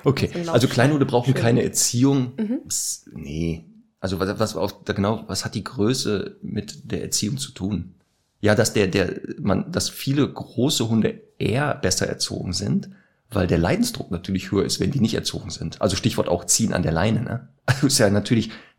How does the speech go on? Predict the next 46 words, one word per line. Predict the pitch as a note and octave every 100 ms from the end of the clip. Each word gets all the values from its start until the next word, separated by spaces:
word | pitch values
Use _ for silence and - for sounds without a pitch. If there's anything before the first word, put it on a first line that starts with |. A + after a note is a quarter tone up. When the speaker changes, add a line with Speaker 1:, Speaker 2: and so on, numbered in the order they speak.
| -
Speaker 1:
anstrengender, | G#2 - - B2 B2+ A#2+
wenn | G2+ -
ein | F#2+
großer | - F2+ F#2 A#2
Hund | A#2+ B2+
zieht, | A2+ A2+
als | - -
wenn | -
ein |
kleiner | - C3+ F2+
Hund | C#2+
zieht. | - -
Das | - -
stimmt. | - C3+ -
Für | - B2
den | G2
Menschen | G#2+ G3+ - E2+
anstrengend. | - - C#2 - - _ _ _ _
Speaker 2:
Hm. | G#3 F#3
Speaker 1:
Für | D#3 -
den | E2+
Hund | G2 G#2+
ist | -
beides | - A#2+ - - - _ _ -
stressig. | - - - - - -
Also | F2
ob | F2+
er | F#2
groß | F#2+ F2+
oder | -
klein | - F#2
ist | A#2+
und | C#3
ziehen | - C3
ist | -
für | G#2
beide | - G#2 -
stressig. | - - - C3 - - -
Speaker 2:
Hm. | E3+ D#3+ D3 F3+ _ _ _ _ _
Speaker 1:
Das | - -
stimmt. | - E3+ C#3 - _ _ _ _ _
Speaker 2:
Stimmt. | - A3 E3+ D#3 -
Speaker 1:
Aber | - C#2+ - _ _ _ -
die | D#2+
Größe | G#2 G2+ F#2
selber | - E2 G2+ G#2 G#2